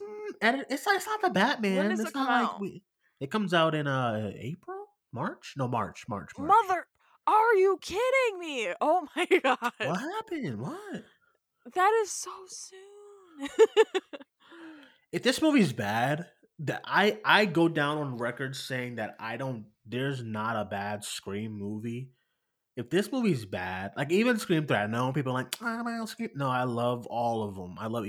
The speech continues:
Speaker 1: I love fi-, all five of the Screams. If I have to rant on a Scream, I don't even know what I would feel. I don't know what I would do with
Speaker 2: <laughs>
Speaker 1: myself. That's my favorite horror franchise. If you fuck this up,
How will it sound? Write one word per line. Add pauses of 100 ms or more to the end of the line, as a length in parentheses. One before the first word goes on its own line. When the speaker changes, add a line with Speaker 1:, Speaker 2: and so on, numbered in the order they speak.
Speaker 1:
I
love (140)
fi-,
all
five (520)
of
the
Screams. (520)
If
I
have
to
rant
on
a
Scream,
I
don't
even
know
what
I
would
feel.
I
don't
know
what
I
would
do
with
Speaker 2:
<laughs>
Speaker 1:
myself. (480)
That's
my
favorite
horror
franchise.
If
you (460)
fuck
this
up,